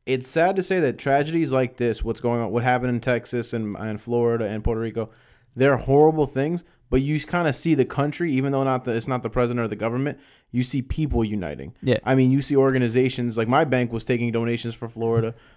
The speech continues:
Speaker 1: my bank was taking donations for Texas, and my
Speaker 2: Yeah.
Speaker 1: bank was taking donations for, uh, Puerto Rico.
Speaker 2: Yeah.
Speaker 1: So you are seeing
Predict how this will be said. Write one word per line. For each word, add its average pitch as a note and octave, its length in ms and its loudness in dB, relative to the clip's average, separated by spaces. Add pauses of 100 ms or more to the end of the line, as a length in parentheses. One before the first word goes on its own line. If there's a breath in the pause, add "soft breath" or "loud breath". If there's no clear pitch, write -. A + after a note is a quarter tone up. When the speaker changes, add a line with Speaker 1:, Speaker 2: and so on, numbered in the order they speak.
Speaker 1:
my A2+ 140 2
bank B2 240 2
was A2+ 100 -6
taking A#2+ 360 -2
donations A2+ 520 -2
for A2 340 0
Texas, A2 640 -6
and G#2+ 140 -6
my G#2+ 100 0
Speaker 2:
Yeah. G#2+ 40 0
Speaker 1:
bank A2+ 240 -2
was G#2 100 -8
taking A2 240 -2
donations G#2+ 480 -6
for, A2 220 -4
uh, G#2+ 100 -2
Puerto G#2 220 -6
Rico. A2+ 340 -6 (160 loud breath)
Speaker 2:
Yeah. A2+ 220 -10
Speaker 1:
So C3 100 2
you C3 240 4
are E3 160 6
seeing C3 600 -2